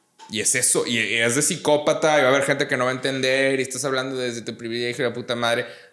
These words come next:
Si estás comentando en este video, tienes internet. No, no eres de los que están sufriendo en este país. No estás durmiendo en la calle.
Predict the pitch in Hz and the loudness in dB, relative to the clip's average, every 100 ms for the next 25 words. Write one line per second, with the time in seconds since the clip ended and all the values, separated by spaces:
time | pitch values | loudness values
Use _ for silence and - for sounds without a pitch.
0 | _ - 120 135 131 151 127 135 135 135 | _ -4 -2 0 2 2 4 2 4 2
1 | 113 117 - 120 107 120 156 - - - | 4 2 2 2 4 4 4 2 -4 -2
2 | 117 117 123 110 92 98 90 - - _ | 0 0 -2 -4 -4 -6 -8 -12 -12 _
3 | _ _ _ _ _ _ _ _ _ _ | _ _ _ _ _ _ _ _ _ _
4 | 123 117 120 127 131 135 127 120 107 113 | 4 6 6 4 4 4 4 2 0 -2
5 | 120 117 120 113 104 98 101 92 64 - | -2 -2 0 0 0 -4 -8 -12 -10 -10
6 | - - _ _ _ - 123 117 127 123 | -12 -16 _ _ _ -4 0 0 2 0
7 | 117 117 107 98 87 - | 2 0 -2 -4 -10 -14